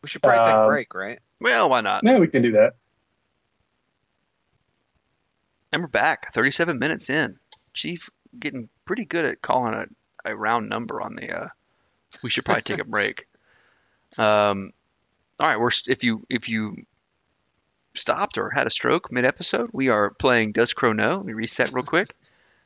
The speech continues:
Speaker 3: And Ryan's gonna ask questions, and we're gonna find out if I know the answer to those questions. The answer is, at the moment, uh, yes. More
Speaker 2: You,
Speaker 3: often
Speaker 2: you're
Speaker 3: than
Speaker 2: not doing
Speaker 3: not.
Speaker 2: too bad. This is gonna be a difficult one, though.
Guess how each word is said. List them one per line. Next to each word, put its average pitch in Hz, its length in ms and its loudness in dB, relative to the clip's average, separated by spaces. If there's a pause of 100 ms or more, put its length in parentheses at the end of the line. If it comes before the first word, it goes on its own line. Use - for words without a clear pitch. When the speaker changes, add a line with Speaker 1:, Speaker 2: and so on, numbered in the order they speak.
(340)
Speaker 3:
And 110 420 2
Ryan's 135 440 0
gonna 131 160 0
ask 127 260 -2
questions, - 420 -4
and - 80 -10
we're 107 60 -6
gonna 104 140 -4
find 131 280 -2
out 135 300 0
if - 160 -12
I 110 100 -6
know 113 180 -4
the 113 200 -8
answer 120 240 -6
to - 80 -12
those 107 160 -10
questions. - 580 -10
The 147 200 -8
answer 247 240 -4
is, 101 160 -8 (180)
at - 100 -18
the - 80 -2
moment, 175 380 0 (840)
uh, 92 540 2 (140)
yes. - 640 -2 (1700)
More 120 140 -2
Speaker 2:
You, 269 80 8
Speaker 3:
often 262 160 6
Speaker 2:
you're 269 100 8
Speaker 3:
than 190 80 6
Speaker 2:
not - 20 -
doing 143 100 6
Speaker 3:
not. 127 60 0
Speaker 2:
too 127 80 2
bad. 113 240 0 (1300)
This 151 120 4
is 165 60 2
gonna 160 140 6
be 156 100 2
a - 20 2
difficult 143 300 2
one, 110 140 -4
though. 110 200 -4